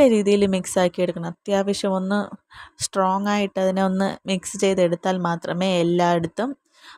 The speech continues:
ആ മധുരം നല്ല രീതിയിൽ കപ്പലണ്ടിയിൽ പിടിച്ച് വരുള്ളൂ. അപ്പോഴത്തേക്ക് നല്ല രീതിയിലൊന്ന് മിക്സായി കഴിഞ്ഞതിന് ശേഷം നമുക്കിതിനൊന്ന് ഒരു പാത്രത്തിലേക്ക് മാറ്റി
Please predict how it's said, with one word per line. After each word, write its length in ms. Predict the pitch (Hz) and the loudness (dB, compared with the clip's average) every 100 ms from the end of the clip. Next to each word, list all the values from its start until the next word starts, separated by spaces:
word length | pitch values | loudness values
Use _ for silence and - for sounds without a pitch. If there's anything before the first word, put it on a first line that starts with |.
| _ | _
ആ 80 | 196 185 | -2 0
മധുരം 500 | 180 170 175 185 185 | 2 0 2 0 -2
നല്ല 220 | 175 170 175 | -4 0 0
രീതിയിൽ 360 | 175 175 175 180 | 0 -2 -4 -4
കപ്പലണ്ടിയിൽ 680 | 170 165 170 170 170 170 175 | -6 -6 -6 -4 -2 0 0
പിടിച്ച് 400 | 175 165 165 170 | -2 -4 -2 2
വരുള്ളൂ. 500 | 160 165 165 160 202 254 _ - - - _ | 2 4 2 2 0 -2 _ -20 -20 -20 _
അപ്പോഴത്തേക്ക് 600 | 185 - 180 175 175 170 | -14 -4 -2 -2 -4 -6
നല്ല 300 | 180 170 170 | -4 -2 0
രീതിയിലൊന്ന് 520 | 175 180 180 180 180 180 | 2 2 0 0 0 0
മിക്സായി 500 | 170 165 - 175 170 | -2 -4 0 2 2
കഴിഞ്ഞതിന് 540 | 175 156 160 170 175 | 0 -2 -2 -2 -2
ശേഷം 520 | 170 156 156 - 180 262 _ _ _ _ _ _ _ | 0 0 0 0 -4 -6 _ _ _ _ _ _ _
നമുക്കിതിനൊന്ന് 760 | 185 175 170 170 170 165 160 269 - - | -6 -4 -2 0 0 -2 -4 -6 -6 -8
ഒരു 160 | 180 175 - | -6 -4 -2
പാത്രത്തിലേക്ക് 840 | 165 165 170 - 175 170 165 165 | -2 -2 -6 -4 0 0 0 -4
മാറ്റി 420 | 156 151 - 262 | -6 -6 -4 -6